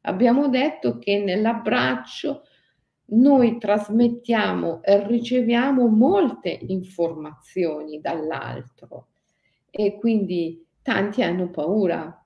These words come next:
di questo scambio di informazioni, hanno paura di rivelarsi e questo perché si portano dentro sensi di colpa,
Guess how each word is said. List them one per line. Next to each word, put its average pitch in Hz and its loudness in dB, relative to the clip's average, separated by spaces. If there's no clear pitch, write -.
di 202 -6
questo 190 -2
scambio 170 -2
di 165 -2
informazioni, 160 -6
hanno 196 -2
paura 214 0
di 185 0
rivelarsi 180 -2
e 220 -2
questo 302 0
perché 220 -2
si 226 -4
portano 226 -2
dentro 226 0
sensi 202 -4
di 180 -8
colpa, 165 0